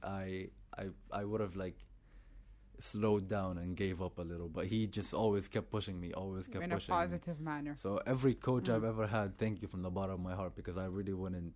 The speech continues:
Speaker 1: be doing this without you guys. Thank you for giving me opportunities to play for you. Thank you for giving me opportunities to represent my country.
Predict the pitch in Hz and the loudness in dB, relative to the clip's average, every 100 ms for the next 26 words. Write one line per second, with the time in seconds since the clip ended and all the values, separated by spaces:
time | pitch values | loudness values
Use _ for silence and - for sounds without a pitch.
0 | - - 87 98 92 87 87 - 92 95 | -10 -8 -6 -4 -4 -4 -6 -4 -4 -2
1 | 95 101 104 101 101 - - - - - | -2 -2 0 -2 -4 -10 -20 -20 -20 -6
2 | 98 101 107 - 95 90 - 101 104 101 | -2 0 0 -2 -2 -2 -6 -4 0 2
3 | 98 90 85 92 104 95 98 98 - 90 | 2 0 -2 -4 -2 -2 -2 -4 -4 -8
4 | - 98 101 101 - 98 101 104 - - | -4 -2 0 0 0 0 2 0 -2 -14
5 | - - 104 98 - 85 95 95 95 90 | -20 -6 -2 -2 -2 -4 -4 -2 -2 -2
6 | 85 104 98 95 - 85 - 90 98 90 | -4 -2 -2 -2 -2 -4 -2 -2 -2 -4
7 | - - - 85 - 107 104 117 | -8 -16 -12 -8 -4 -2 0 -2